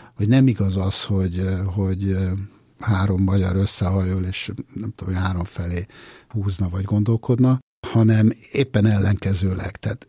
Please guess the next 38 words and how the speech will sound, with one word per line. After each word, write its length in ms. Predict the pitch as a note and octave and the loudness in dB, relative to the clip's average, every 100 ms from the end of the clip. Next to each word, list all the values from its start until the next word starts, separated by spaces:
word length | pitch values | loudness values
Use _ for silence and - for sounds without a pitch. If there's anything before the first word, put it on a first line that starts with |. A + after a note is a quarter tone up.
| _ _ | _ _
látszik, 580 | - A#2 A#2 - A2 G2+ | 0 2 2 0 -2 -2
hogy 400 | - A2 G2 G2 _ | -2 -2 -2 -2 _
ezek 520 | - G#2+ G2 G2+ - - _ _ | -2 0 2 0 -2 -14 _ _
sorskérdések, 1080 | - - A2 F2+ - E2+ F2+ F#2 - G2+ - | -2 2 2 0 -2 -4 -4 -10 -8 -10 -8
és 220 | G#2+ - | -8 -4
a, 160 | G#2 G2+ A#2+ - | -4 -4 -6 -8
a 100 | G2 | -2
magyarság 580 | G2+ B2 A#2 G2+ G2+ E2 | 2 4 4 2 -2 -4
is 180 | D#2 - | -6 -2
tud 360 | A2 A#2 B2 - | 2 4 2 -2
azokban 500 | G#2+ A2 G#2 G2 F#2+ | 0 2 2 2 0
a 60 | E2+ | 2
helyzetekben, 760 | F#2 F#2+ G#2+ - A2 A2+ G2 | 0 2 0 0 0 2 2
amikor 360 | G2 F#2+ F#2+ - | 2 2 -2 -2
szükség 520 | - D#3 - E2+ F2+ | 0 0 0 -2 -4
van 140 | E2 | -6
az 120 | E2 | -2
egységre, 520 | G2+ G2+ - A2+ G#2+ G#2 | -2 -2 0 2 4 2
egységet 460 | - A2 G2+ F#2+ | 2 0 0 -2
teremteni. 480 | - F#2+ E2+ F2+ G2 | 0 -2 -2 -2 -2
Ez 100 | C3+ | 0
nem 140 | A#3+ | 4
megy 220 | F#3 G#2 F#2 | 4 4 0
egyik 280 | G#2+ G2+ | 0 2
napra 260 | G2 F2 F2 | 0 0 -4
a 60 | F2 | -4
másikra. 640 | E2+ - - - - - - - - - - - - | -6 -6 -10 -12 -14 -14 -18 -20 -20 -20 -20 -20 -8
És 200 | B2+ - | -2 2
nyilván 300 | F3+ G#2+ A2+ | 4 4 4
nem, 460 | A#2+ A2+ A2 A2+ - - | 6 6 4 0 -8 -10
nem 200 | - C3+ | -2 -2
tudott 460 | A2+ A2+ A2 G#2 - | 0 0 2 0 0
a, 360 | G#2+ G#2 A2+ - - | 2 2 0 -4 -2
itt 280 | A#2+ - - | -2 0 -4
a 100 | F2+ | -2
Felvidéken 720 | B2 G#2 F2+ F#2+ F2 - F2 | 0 0 -2 -6 -6 -4 -4
sem 300 | - G#2 G2 | 0 2 4
is 280 | G#2+ - | 2 0